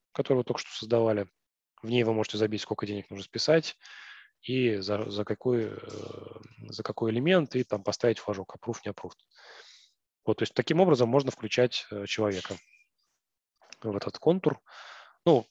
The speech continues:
на практике часто, конечно, не через интерфейс коммунда, часто через e-mail, например, это делается. То есть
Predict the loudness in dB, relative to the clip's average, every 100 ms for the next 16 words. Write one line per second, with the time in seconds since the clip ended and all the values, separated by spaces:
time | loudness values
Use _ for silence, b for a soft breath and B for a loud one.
0 | 0 2 4 4 0 -4 4 4 4 2
1 | 2 0 0 0 0 -4 -6 -2 -2 0
2 | 0 4 4 4 2 2 0 2 2 2
3 | -2 -4 -8 -10 -10 -8 0 4 4 4
4 | 2 0 0 -2 2 4 2 0 -6 -10
5 | -10 -12